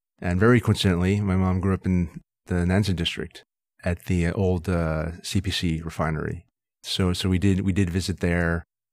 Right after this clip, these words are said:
Uh, I know they're really well known for their popsicles, the, the, the bing bang, right? So we got a, uh, a popsicle, and that helped her kind of relive her youth slightly.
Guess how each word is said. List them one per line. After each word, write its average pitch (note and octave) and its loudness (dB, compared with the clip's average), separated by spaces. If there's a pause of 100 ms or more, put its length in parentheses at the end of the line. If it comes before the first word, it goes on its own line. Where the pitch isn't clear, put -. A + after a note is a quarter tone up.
Uh, F2 -6
I E2+ -2
know F2+ 0
they're F2 0
really F#2+ 4
well F#2 4
known F2+ 2
for F2 -2
their D#2+ -2
popsicles, - -6
the, E2 -6
the, E2+ -6
the E2+ -8
bing G#2 2
bang, F#2 0
right? F2 -2
So - -6
we F2+ 0
got F2 0
a, E2 0
uh, D#2 -4
a - -10
popsicle, F2 -2 (340)
and F2 0
that F2+ -2
helped F2+ -4
her F2 -4
kind F2+ -4
of - -14 (220)
relive F#2 -2
her E2+ -2
youth D#2 -6
slightly. D#2 -6